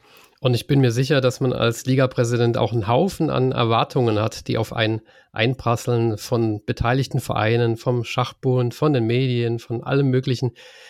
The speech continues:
Was sind denn eigentlich so Ihre Aufgaben und, ja, vielleicht auch insbesondere Ihre heikelsten, schwierigsten Aufgaben?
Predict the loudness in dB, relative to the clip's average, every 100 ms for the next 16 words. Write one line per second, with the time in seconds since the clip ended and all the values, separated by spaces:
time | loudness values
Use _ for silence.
0 | -6 -2 2 2 4 2 2 0 0 2
1 | 2 -2 0 0 0 0 2 4 2 0
2 | -2 -8 -20 -12 -4 -4 0 -2 -2 -4
3 | -4 -4 -2 -2 0 -2 -4 -4 -4 -4
4 | -2 -2 0 -2 -4 -4 -2 -2 -2 -4
5 | -4 -6 -6 -6 -10 -10 -10 -8 -8 -10